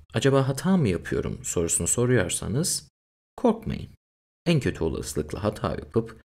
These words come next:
ilgili dersi tekrar inceleyeceksiniz. Öyleyse sözcük karşılıkları ekrana geldikten sonra videoyu durdurup cümleyi yazmayı deneyelim.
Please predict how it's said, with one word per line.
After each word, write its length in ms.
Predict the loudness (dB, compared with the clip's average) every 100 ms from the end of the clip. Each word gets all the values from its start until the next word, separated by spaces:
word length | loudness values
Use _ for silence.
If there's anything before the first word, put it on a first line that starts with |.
| -2
ilgili 360 | 0 2 2
dersi 600 | 2 0 -2 -2 -2 -4 -6
tekrar 300 | -2 2 2
inceleyeceksiniz. 960 | 2 -2 -4 -8 -10 -10 -8 -10 -10 _ -20 -20 2
Öyleyse 560 | 4 6 4 4 0 0
sözcük 440 | 4 4 4 -4
karşılıkları 680 | 0 0 2 -2 2 4 4
ekrana 320 | 2 0 2
geldikten 520 | 2 2 0 -2 -2
sonra 460 | -2 -4 0 0 0
videoyu 380 | 0 0 0 -2
durdurup 520 | -4 -2 -2 -4 -8 -20 -20 -16 0
cümleyi 600 | 2 4 4 2 0 -2
yazmayı 520 | 2 2 4 0 2
deneyelim. 420 | 0 -4 -8 -12